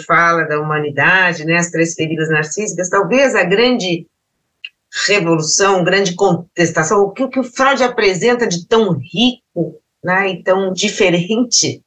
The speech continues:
<laughs> pra usar uma palavra que tá sendo tão usada aqui, é a questão da psicossexualidade e, sobretudo, da sexualidade infantil. Eu acho que em mil novecentos e cinco é, é uma data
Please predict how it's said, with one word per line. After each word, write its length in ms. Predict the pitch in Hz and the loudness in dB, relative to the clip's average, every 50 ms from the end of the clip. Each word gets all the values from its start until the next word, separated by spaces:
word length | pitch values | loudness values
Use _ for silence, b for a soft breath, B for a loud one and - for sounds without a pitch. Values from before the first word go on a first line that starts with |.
| _ | _
<laughs> 180 | - 156 160 160 | -4 -4 -4 -2
pra 160 | - - - | 0 2 2
usar 220 | - - - 214 208 | 2 2 0 0 0
uma 240 | 175 180 190 180 | 2 2 0 0
palavra 420 | - - - 170 165 165 170 170 170 | -2 -2 0 2 2 4 2 2 0
que 80 | 170 | -2
tá 100 | - 165 | -4 -6
sendo 240 | 165 - 175 180 175 | -4 -4 -4 -4 0
tão 180 | 180 175 180 180 | 2 2 2 2
usada 420 | 170 170 - - - - - 156 143 | 0 -2 -4 -2 -2 0 0 0 -2
aqui, 380 | - - - 165 170 175 - - _ _ _ _ _ _ _ _ _ _ B B B B B B B B B B _ - | -4 -2 -2 0 0 -2 -4 -8 _ _ _ _ _ _ _ _ _ _ B B B B B B B B B B _ -2
é 80 | - 285 | 0 0
a 120 | 320 330 | 2 0
questão 360 | - 330 330 - 262 240 247 247 | 0 -2 -2 0 0 2 2 2
da 140 | 240 226 220 | 2 0 -2
psicossexualidade 1200 | - - - 208 - - - 208 185 - - 185 170 170 160 151 170 185 214 240 247 202 214 190 B B B B B B B _ _ - | -4 -6 -6 -4 -4 -2 -2 -2 -2 -2 0 0 2 2 2 2 2 2 2 2 0 -2 -6 -8 B B B B B B B _ _ -10
e, 60 | - | -6
sobretudo, 420 | - - 311 240 262 254 262 269 220 | -2 0 2 2 2 2 0 0 2
da 160 | 240 226 220 | 4 2 2
sexualidade 680 | 214 - 220 - - 202 180 180 170 160 165 160 156 151 | 2 -2 -4 -4 -2 -2 0 0 0 0 0 0 -2 -4
infantil. 560 | 151 151 147 156 - - 110 113 - - - _ _ _ _ _ _ _ _ - | -6 -8 -6 -6 -6 -6 -6 -6 -8 -10 -16 _ _ _ _ _ _ _ _ -4
Eu 120 | - 156 160 | 0 2 4
acho 340 | 160 170 170 - 185 170 175 | 4 2 2 0 -2 -6 -6
que 120 | - - | -6 -4
em 160 | 175 170 165 165 | 0 2 2 4
mil 200 | 175 196 220 226 | 4 4 4 4
novecentos 420 | 226 214 208 - 196 190 180 196 | 2 0 -2 -2 -4 -4 -4 -4
e 60 | 208 | -2
cinco 760 | - - - 190 202 214 226 202 170 - - 160 143 - - _ _ _ _ _ _ _ - | -2 -2 0 0 0 2 2 0 -2 -2 -4 -4 -4 -4 -8 _ _ _ _ _ _ _ -2
é, 480 | 151 160 160 156 156 151 147 147 151 | 0 2 2 2 2 2 0 0 0
é 60 | 190 | 2
uma 160 | 202 202 190 180 | 2 2 2 0
data 420 | 175 185 196 - 190 160 - | 0 0 -2 0 -2 -4 -4